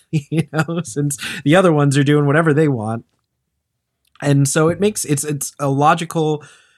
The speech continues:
like, point to have in this run. And it's also a foil to the next arc, which is completely, like, wonky and crazy and fifth dimensional. So you have this one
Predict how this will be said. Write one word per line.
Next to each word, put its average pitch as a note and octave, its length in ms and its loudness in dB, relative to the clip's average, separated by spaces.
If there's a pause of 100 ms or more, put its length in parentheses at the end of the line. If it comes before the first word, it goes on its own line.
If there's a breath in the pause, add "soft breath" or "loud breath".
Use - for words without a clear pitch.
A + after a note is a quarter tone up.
(180 loud breath)
like, B2+ 360 -2 (180)
point - 560 -4
to D3+ 100 -4
have A#2+ 500 -8
in A2+ 200 -4
this G#2+ 180 -6
run. G#2 400 -10 (340 soft breath)
And D3 220 0
it's C3+ 240 -2
also E3+ 640 -2
a C#3 80 -4
foil F3+ 520 -2
to D#3 680 0 (460)
the D3 160 0
next C#3+ 440 -2
arc, B2 320 -4
which C3+ 200 -2
is B2+ 400 -4 (240)
completely, C#3 1120 -2 (320)
like, B2 440 -8 (640)
wonky C#3 540 2
and B2 140 -2
crazy C3+ 440 2
and B2+ 160 -2
fifth C#3+ 220 -2
dimensional. C3+ 500 -2
So A#2+ 140 -6
you C#3 120 0
have D#3+ 200 -4
this E3 260 -6
one C#3 280 -2